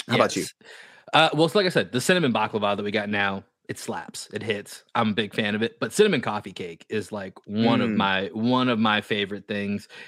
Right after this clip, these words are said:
Speaker 2: Uh, sometimes it comes in loaves. Sometimes it's in almost like a, like a brownie type form. But cinnamon coffee cake is just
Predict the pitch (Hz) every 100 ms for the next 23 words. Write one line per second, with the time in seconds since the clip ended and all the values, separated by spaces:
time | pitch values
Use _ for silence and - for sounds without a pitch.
0 | - - 101 101 98 143 135 117 127 120
1 | 98 95 139 156 143 139 123 110 107 113
2 | 107 101 101 - 101 104 95 95 98 95
3 | - 98 104 107 107 - 110 - - 110
4 | 110 110 - - - - 101 98 - -
5 | 147 123 110 98 98 107 107 104 - 98
6 | 98 92 - - - 95 90